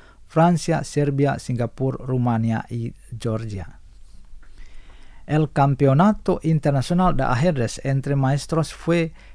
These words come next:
el primero celebrado en Solo y fue inaugurado oficialmente por el gobernador de Java Central, Heru Sujatmoko, acompañado por el alcalde de Solo, Hadi Rudiatmo,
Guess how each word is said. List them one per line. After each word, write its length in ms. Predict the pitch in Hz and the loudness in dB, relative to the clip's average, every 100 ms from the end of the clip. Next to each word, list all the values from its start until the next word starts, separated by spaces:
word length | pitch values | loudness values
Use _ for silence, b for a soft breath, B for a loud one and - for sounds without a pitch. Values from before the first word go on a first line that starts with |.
| b | b
el 220 | 139 143 | 2 2
primero 440 | - 139 143 185 | 2 2 4 4
celebrado 580 | 196 147 131 123 160 175 | 4 4 4 4 4 4
en 180 | 175 180 | 2 0
Solo 440 | - 123 117 120 - | 0 0 0 -2 -4
y 140 | 135 127 | -4 -2
fue 300 | - 160 - | 2 2 2
inaugurado 720 | 143 139 113 123 143 156 160 b b b | 0 0 2 2 4 2 0 b b b
oficialmente 1040 | - 127 143 135 185 202 180 156 160 185 170 | -6 -4 -2 2 4 6 6 4 2 0 -2
por 220 | - 110 | -2 -2
el 120 | 104 - - | -2 -6 -8
gobernador 600 | 127 151 165 160 143 139 | -2 2 4 4 4 2
de 140 | 120 107 | 0 0
Java 220 | 131 127 | 0 0
Central, 580 | - 117 120 120 127 135 b b b - | 0 -2 0 -2 -2 -6 b b b 0
Heru 380 | 143 143 139 - | 2 4 4 0
Sujatmoko, 960 | - 117 113 107 123 143 - 147 131 b b b | -4 -2 -2 0 2 2 2 0 0 b b b
acompañado 1120 | 185 - 202 185 156 147 147 147 139 135 - - | -4 2 2 4 2 4 2 2 2 0 -2 -4
por 260 | 139 135 - | 0 0 0
el 160 | 131 | -2
alcalde 580 | 101 117 - 165 160 156 | 0 -2 2 4 6 4
de 120 | 123 | 2
Solo, 500 | 117 160 151 147 147 - - - | 0 2 4 4 0 -6 -20 -4
Hadi 400 | - 143 127 123 120 - | 0 2 2 0 -2 -8
Rudiatmo, 720 | 139 151 127 107 127 127 117 | 0 2 2 2 2 2 0